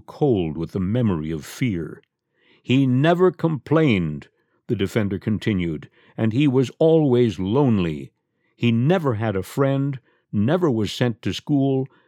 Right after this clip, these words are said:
never was given a new suit of clothes,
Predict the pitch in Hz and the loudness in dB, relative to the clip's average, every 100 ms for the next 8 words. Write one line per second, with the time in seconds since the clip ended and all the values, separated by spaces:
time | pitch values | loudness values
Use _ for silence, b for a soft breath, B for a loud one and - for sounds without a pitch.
0 | b 104 127 170 165 139 123 92 147 135 | b 0 2 2 2 2 0 2 0 2
1 | 113 104 101 127 156 - 147 123 113 - | 0 2 2 2 2 0 -2 -2 -6 -4
2 | 143 117 87 78 - | 0 2 0 -4 -12